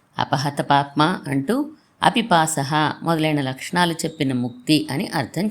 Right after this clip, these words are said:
చేసుకోవచ్చు. ఏకాగ్రత సాధ్యమైన మరుక్షణంలోనే ఆత్మదర్శనం అన్నారు, ఇంకంతేనా, అయిపోయిందా?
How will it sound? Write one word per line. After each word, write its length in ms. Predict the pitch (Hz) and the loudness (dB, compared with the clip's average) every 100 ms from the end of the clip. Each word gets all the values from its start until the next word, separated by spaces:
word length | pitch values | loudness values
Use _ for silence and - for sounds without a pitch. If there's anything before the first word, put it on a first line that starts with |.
| 170 | -2
చేసుకోవచ్చు. 680 | 135 - 127 120 120 - - _ _ _ _ _ _ _ - _ - - - - - - - - | -4 -6 -6 -6 -6 -10 -14 _ _ _ _ _ _ _ -20 _ -20 -20 -20 -20 -20 -20 -18 -4
ఏకాగ్రత 800 | 131 147 208 208 202 202 175 147 - | -2 2 4 4 0 2 2 2 -2
సాధ్యమైన 680 | - 139 143 165 190 190 175 | -2 0 0 0 2 2 2
మరుక్షణంలోనే 1160 | 131 131 143 180 170 165 143 123 127 160 214 208 - - - | 0 -2 -4 -2 -2 -2 -2 -2 -2 -2 -6 -10 -18 -16 0
ఆత్మదర్శనం 720 | 131 175 220 196 196 196 190 | 2 2 0 2 2 2 0
అన్నారు, 720 | 185 165 165 151 147 226 185 - _ | 2 2 2 2 0 -2 -6 -8 _
ఇంకంతేనా, 640 | 180 202 127 123 185 190 143 | -4 0 0 0 0 0 0
అయిపోయిందా? 800 | 127 127 180 160 127 127 165 | -2 -2 -2 0 0 0 -2